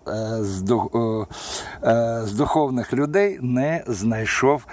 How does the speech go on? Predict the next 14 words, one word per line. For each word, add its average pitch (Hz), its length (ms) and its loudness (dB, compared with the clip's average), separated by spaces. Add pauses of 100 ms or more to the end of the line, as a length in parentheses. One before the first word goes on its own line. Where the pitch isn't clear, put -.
(180)
часу, 135 480 2
щоб - 240 -2
помолитись 127 680 0
за 139 180 6
вас, 135 440 -2
любі, 131 480 0 (420)
е, 127 300 4
люди, 170 600 4 (220)
е, 127 540 -4 (840)
які 143 580 6
проживають 123 800 2
на 110 160 -2
території 120 640 2
України. 110 720 0